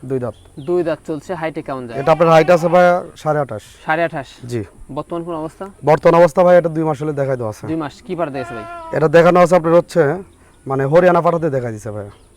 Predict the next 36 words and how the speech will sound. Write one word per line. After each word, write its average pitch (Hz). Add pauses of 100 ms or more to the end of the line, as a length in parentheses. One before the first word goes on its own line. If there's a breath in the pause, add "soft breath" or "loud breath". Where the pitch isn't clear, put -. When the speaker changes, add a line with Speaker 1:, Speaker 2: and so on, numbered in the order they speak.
(200)
Speaker 2:
সেক্ষেত্রে 165
এটার 170
দামটা 151
কেমন 135
আসে? -
Speaker 1:
এটার 156
দাম 175
দর 180
কোনো 185
দর্শককে 180
দেওয়া 190
হলে 185
কোনো 185
দামাদামি 170
চলে 180
না, 190
ফিক্সড 175
রেট 160
রাখবো 165
তেরো 160
হাজার 147
পাঁচশো 139
টাকা। 110
Speaker 2:
তেরো 170
হাজার 160
পাঁচশো? 147 (300)
Speaker 1:
জি। 120 (160)
Speaker 2:
সম্পূর্ণ 160
খরচ 175
দিবেন? 143 (200)
Speaker 1:
সম্পূর্ণ 165
খরচ 160
আমি 135
দিয়ে 123
দেবো। 123
Speaker 2:
একটা 208